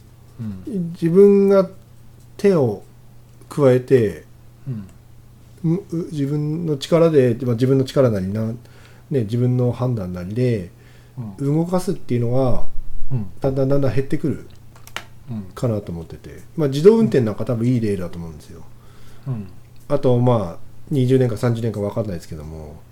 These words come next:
Speaker 1: うん。
Speaker 2: そのうち全部全自動化になって、車も勝手に進むようになる時代が来ると思うんですね。
Speaker 1: うんうん。
Speaker 2: でも、今の車って、まあ、アクセル踏んで、ハンドルば-、回して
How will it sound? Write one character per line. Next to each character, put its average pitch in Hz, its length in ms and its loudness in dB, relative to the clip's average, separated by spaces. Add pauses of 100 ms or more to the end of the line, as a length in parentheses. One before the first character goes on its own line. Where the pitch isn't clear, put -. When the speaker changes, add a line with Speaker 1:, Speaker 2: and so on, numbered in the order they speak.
(120)
Speaker 1:
う 127 160 -8
ん。 - 20 -14
Speaker 2:
そ 151 120 -6
の 156 60 0
う - 20 -2
ち 160 120 -6
全 165 180 2
部 117 80 0
全 120 240 0
自 123 140 -4
動 123 140 2
化 123 120 -4
に 117 60 -2
な 120 80 0
っ 123 40 -8
て、 80 400 -12 (160)
車 135 280 -2
も 135 80 0
勝 135 180 -4
手 139 100 -2
に 131 60 0
進 139 200 -4
む 143 100 0
よ 143 80 0
う 131 40 -2
に 113 60 -2
な 101 80 -4
る 98 260 -8
時 117 140 -8
代 123 100 2
が 120 80 0
来 127 100 -6
る 113 80 -2
と 92 60 -10
思 82 100 -8
う - 40 -12
ん - 20 -14
で 76 60 -18
す - 80 -20
ね。 73 120 -16 (580)
Speaker 1:
う 156 40 -10
ん - 20 -6
う 139 40 -4
ん。 113 420 -10 (100)
Speaker 2:
で 160 80 0
も、 139 160 2
今 202 260 2
の 131 220 2
車 131 300 2
っ 123 80 -4
て、 120 420 -2 (140)
ま 151 120 -2
あ、 139 80 0
ア 151 60 0
ク - 60 -10
セ 127 120 -2
ル 98 80 -4
踏 104 100 -8
ん 98 140 -6
で、 104 300 -6
ハ 120 120 -4
ン 127 100 0
ド 123 80 0
ル 120 120 0
ば-、 127 160 -2 (100)
回 123 220 -2
し - 80 -8
て 123 280 2